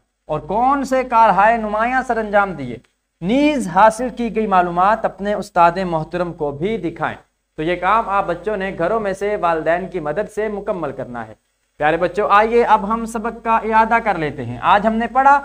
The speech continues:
कि हजरत उमर फारूक रज़ी अल्लाह ताला अन्हो मक्का मुकर्रमा में पैदा हुए। आप रज़ी अल्लाह ताला अन्हो तीर अंदाजी, शमशीर जनी और खताबत में माहिर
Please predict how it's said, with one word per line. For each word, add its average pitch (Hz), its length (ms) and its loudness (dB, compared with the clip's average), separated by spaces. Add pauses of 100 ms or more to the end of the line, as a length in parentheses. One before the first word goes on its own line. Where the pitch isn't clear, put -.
(300)
कि 196 60 0
हजरत 262 340 4
उमर 262 220 0
फारूक 262 360 0
रज़ी 240 200 -4
अल्लाह 247 360 2
ताला 233 340 4
अन्हो 240 320 0
मक्का 233 340 2
मुकर्रमा 214 480 0
में 196 120 -6
पैदा 143 240 0
हुए। 117 260 -12 (360)
आप 214 300 4
रज़ी 208 200 -4
अल्लाह 220 360 2
ताला 214 300 4
अन्हो 214 400 0
तीर 240 280 -4
अंदाजी, 160 580 2 (160)
शमशीर 226 580 -4
जनी 165 300 0 (160)
और 202 200 4
खताबत 202 520 2
में 190 100 -4
माहिर 135 280 -4